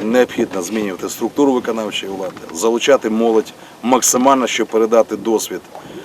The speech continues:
е, щоб їх енергію, їх кохання до міста втілювати в життя. І саме головне, щоб вони розуміли, що вони слуги народу,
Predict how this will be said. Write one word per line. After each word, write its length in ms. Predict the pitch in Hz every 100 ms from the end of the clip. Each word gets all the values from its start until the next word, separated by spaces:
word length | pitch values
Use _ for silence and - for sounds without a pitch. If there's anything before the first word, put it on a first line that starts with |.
| - -
е, 200 | 98 101
щоб 340 | 95 - 127 117 - - - -
їх 440 | 107 143 165 -
енергію, 640 | 139 139 143 120 95 92 85 - -
їх 400 | 104 127 139 - - - - - -
кохання 600 | - 131 143 147 160 135
до 220 | 110 131
міста 440 | 123 113 90 - 87 - - - -
втілювати 540 | - - 139 131 117 113
в 80 |
життя. 420 | 101 107 - 90 87 -
І 340 | 120 120 113 - - -
саме 400 | - 117 135 165
головне, 380 | 139 123 101 87
щоб 200 | - 101
вони 140 | 107
розуміли, 540 | 95 90 98 131 151 110
що 340 | - 107 101 - - - - - - - - - - - - - -
вони 200 | 104 147
слуги 300 | 147 160 135
народу, 280 | 135 131 -